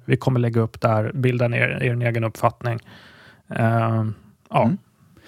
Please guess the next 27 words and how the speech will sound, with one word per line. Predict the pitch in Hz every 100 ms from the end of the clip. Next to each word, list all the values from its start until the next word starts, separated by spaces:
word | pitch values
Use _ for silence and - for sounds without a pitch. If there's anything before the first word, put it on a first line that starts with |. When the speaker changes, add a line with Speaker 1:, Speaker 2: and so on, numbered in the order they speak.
| - - _ _ _ _
Speaker 2:
Avslutningsvis | 156 135 120 139 135 123 151 175 -
då, | 104 90 -
ehm, | - 117 110 110 107 80
så | - 127 113
träffade | 104 117 123 113
vi | 107 101 - -
ytterligare | 135 120 76 82
ett | -
företag | 104 87 98 90
som, | - 95 92 95 - - -
eh, | 92 92 90
håller | 95 95
på | - 92
med | 92 92 92 -
att, | - _ -
eh, | - 92 85 - _ _ _ _
personifiera | - 98 107 104 - 104 104 120 90 92 - -
Rolex-klockor | - 101 - 95 - 110 - - 85 -
framförallt, | - 92 87 110 180 - - _ -
men | 92 92
även | 95 104
Patek | - - -
Philippe. | - 104 - - -
Speaker 1:
Yes. | 117 - - - -
Speaker 2:
Eh, | 92 95 -
Arti-, | 104 104 - 101 87 _ -
Ar-, | 107 104